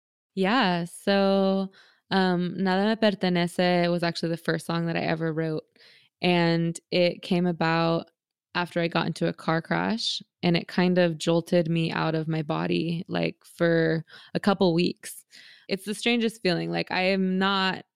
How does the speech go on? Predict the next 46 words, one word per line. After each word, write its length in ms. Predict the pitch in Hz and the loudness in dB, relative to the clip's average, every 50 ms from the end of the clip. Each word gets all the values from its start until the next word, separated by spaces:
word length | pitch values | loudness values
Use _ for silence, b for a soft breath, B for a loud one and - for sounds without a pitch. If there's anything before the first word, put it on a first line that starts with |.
| _ _ | _ _
I've 200 | - 202 202 180 | -4 -2 -2 -2
never 560 | 190 190 180 180 190 208 262 285 247 233 214 | -2 -2 -2 0 0 0 0 0 0 0 0
been 260 | 190 175 180 196 190 190 | 0 -2 -2 -2 0 0
to 100 | 202 196 | -2 -2
church. 360 | - 196 180 175 175 170 - | 0 0 0 2 0 0 0
I'm 160 | 175 170 175 | 0 0 0
not 240 | 180 202 226 233 214 | 0 0 0 0 0
a 60 | 208 | 0
religious 460 | 196 190 185 180 165 170 180 175 - | 2 2 2 2 2 0 0 0 0
or 100 | 185 175 | 0 2
very 220 | 170 180 180 175 185 | 2 4 4 4 2
spiritual 360 | - - 180 175 - 185 175 | 2 0 -2 0 0 -2 -2
person, 480 | - - 175 170 - - 175 170 170 165 | 0 0 0 0 0 -2 -2 -2 -2 -2
but 200 | 170 165 165 165 | -2 -2 0 -2
it, 160 | 175 170 - _ _ _ - | -2 -4 -6 _ _ _ -2
it 180 | 208 208 - 185 | -2 0 0 -2
vaulted 520 | 180 156 185 180 208 233 - - 480 359 | -2 -2 0 0 0 0 2 2 2 2
me 420 | 294 254 233 220 208 196 185 - - _ _ | 2 2 2 2 2 2 0 0 -4 _ _
out 200 | 190 220 247 262 | -2 0 0 0
of 100 | 233 262 | 0 0
my 160 | 240 226 208 180 | 0 0 0 0
body, 560 | 165 170 175 175 185 185 180 170 165 165 170 - | 0 0 0 0 2 2 2 0 0 0 -2 -2
and 160 | 175 170 170 | -2 -2 -2
I 100 | 170 170 | -2 -4
kind 200 | - - 190 190 | -4 -4 -2 -2
of 120 | 185 175 | -4 -4
hovered 540 | - - 190 175 170 175 185 185 185 180 185 - | -6 -4 -2 -2 0 2 2 2 2 0 -2 -2
over 640 | 170 170 170 165 170 175 175 175 170 170 175 170 - - - - - | -2 -2 0 0 0 0 0 0 0 -2 -4 -6 -8 -14 -20 -12 -8
my 480 | 180 175 165 170 165 165 165 165 - - 247 - | -6 -4 -2 -2 -2 -4 -4 -6 -8 -10 -14 -16
head 500 | - - 175 160 165 170 190 196 277 311 - _ _ _ _ _ _ _ | -8 -4 -2 0 0 0 0 0 -2 -4 -6 _ _ _ _ _ _ _
for, 160 | - 196 185 175 | -2 0 2 2
like, 200 | 170 170 170 - | 0 -2 -4 -6
two 260 | - - 202 196 185 | -6 -4 -2 -2 0
weeks. 420 | 165 185 175 - - - _ - - | -2 -2 -4 -6 -8 -14 _ -8 -4
Like, 180 | 180 180 175 165 | -2 -2 0 0
I 40 | 175 | 0
had 180 | 170 180 170 | 0 0 0
this 200 | 160 170 - - | -2 -4 -6 -6
feeling 420 | - - 180 180 180 180 175 165 165 | -2 0 2 4 4 2 2 0 0
of 140 | 170 151 - | -2 -2 -2
being 200 | 170 160 160 160 | -2 -2 -2 -4
completely 500 | 170 165 165 - - 175 170 165 170 - | -4 -6 -4 -2 -2 -2 0 0 0 0
out 160 | - 165 160 | 0 0 0
of 100 | 165 160 | 0 -2
my 140 | 165 160 160 | -2 -2 -2
body. 480 | 156 160 156 160 160 160 160 165 160 | -2 0 0 0 0 0 0 -2 -4